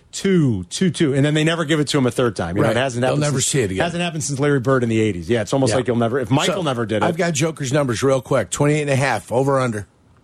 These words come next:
Speaker 1: Joker's number
Speaker 2: Tonight,
Speaker 1: tonight.
Speaker 2: for tonight, over under. You wanna do a three, uh, uh, three-way parlay? I know you hate parlays.
Speaker 1: Yeah, I do. Uh,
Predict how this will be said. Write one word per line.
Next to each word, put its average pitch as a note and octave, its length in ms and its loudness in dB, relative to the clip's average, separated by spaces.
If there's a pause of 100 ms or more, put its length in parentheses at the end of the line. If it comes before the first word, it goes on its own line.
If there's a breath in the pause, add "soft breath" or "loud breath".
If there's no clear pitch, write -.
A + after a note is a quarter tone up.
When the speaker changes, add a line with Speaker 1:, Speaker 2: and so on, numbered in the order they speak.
(760)
Speaker 1:
Joker's C3+ 560 -2
number C3 240 0
Speaker 2:
Tonight, F3+ 160 0
Speaker 1:
tonight. C3 220 -2
Speaker 2:
for D#3 120 -2
tonight, D#3+ 380 -2
over D#3 300 2
under. E3+ 240 0
You G#2 160 -2
wanna E3 160 2
do F#3 100 4
a E3 60 0
three, D#3+ 380 -2
uh, C3 100 0
uh, G#2+ 300 -2
three-way D#3 400 2
parlay? D3 420 0
I B2+ 60 -2
know C3+ 100 2
you C3 140 0
hate B2+ 180 0
parlays. B2+ 460 0
Speaker 1:
Yeah, A#2 100 2
I A2+ 80 2
do. A2+ 380 2
Uh, D4 840 0